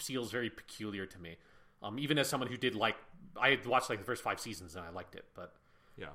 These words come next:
Speaker 1: Um, then your next honorable mention was The Simpsons, which, which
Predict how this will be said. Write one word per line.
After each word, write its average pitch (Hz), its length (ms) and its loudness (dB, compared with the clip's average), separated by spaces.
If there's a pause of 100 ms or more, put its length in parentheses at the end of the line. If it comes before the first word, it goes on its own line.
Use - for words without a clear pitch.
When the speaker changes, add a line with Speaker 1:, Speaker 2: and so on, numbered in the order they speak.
(220)
Speaker 1:
Um, 92 280 -6
then 147 160 4
your 147 100 6
next 175 200 6
honorable 156 240 6
mention 143 320 0
was 113 240 2
The 120 140 0
Simpsons, 175 680 0 (300)
which, 220 200 -4
which 110 280 -2